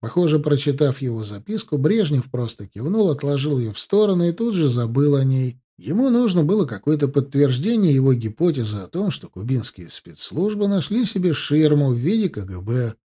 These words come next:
Эту его гипотезу, как возможную, К Г Б подтвердил. Ну, вот и хорошо, и все счастливы. И про Ивлева, дай бог, все уже и забыли сразу же после этого. Тем более, раз он читает лекции для К Г Б,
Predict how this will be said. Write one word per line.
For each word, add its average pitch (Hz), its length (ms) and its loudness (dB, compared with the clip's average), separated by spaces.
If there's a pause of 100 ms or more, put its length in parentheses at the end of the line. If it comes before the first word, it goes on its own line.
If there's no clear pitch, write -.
(340)
Эту 120 260 -2
его 123 220 0
гипотезу, 131 640 -4
как - 200 -12
возможную, 95 840 -4 (100)
К 95 120 -12
Г 117 140 -2
Б 240 140 -2
подтвердил. 117 880 -4 (140)
Ну, 214 380 -2
вот 220 200 -6
и 220 40 0
хорошо, 131 560 -4
и 139 60 0
все 185 240 -6
счастливы. 127 720 -4 (480)
И 220 100 -4
про 151 260 0
Ивлева, 208 440 2
дай 175 200 0
бог, 175 260 0
все - 200 -4
уже 165 260 0
и 156 40 2
забыли 135 500 2
сразу 175 460 -2
же 175 140 -4
после 110 400 -8
этого. 95 420 -12 (420)
Тем 143 240 2
более, 143 360 4
раз 135 260 0
он 123 100 -4
читает 120 480 -4
лекции 127 460 -2
для 117 300 0
К 104 140 -12
Г 87 160 -16
Б, 220 280 0